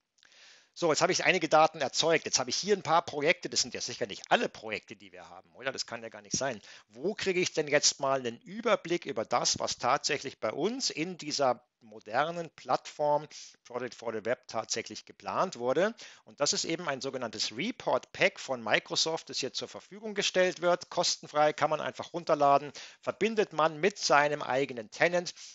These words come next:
Und das sind jetzt mal so die üblichen Verdächtigen, was Reports angeht beispielsweise.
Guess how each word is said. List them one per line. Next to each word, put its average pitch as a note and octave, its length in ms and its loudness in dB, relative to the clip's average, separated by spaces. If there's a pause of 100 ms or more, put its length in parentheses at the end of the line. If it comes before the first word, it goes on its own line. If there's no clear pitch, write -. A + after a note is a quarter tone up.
Und C3 100 -14
das B2+ 140 0
sind D#3+ 120 -6
jetzt D#3 160 0
mal C3 220 2
so B2+ 80 -2
die B2 140 -8
üblichen D3+ 440 -12
Verdächtigen, B2 600 -4
was G#2 180 -2
Reports B2+ 400 -2
angeht A2 420 -8
beispielsweise. - 720 -10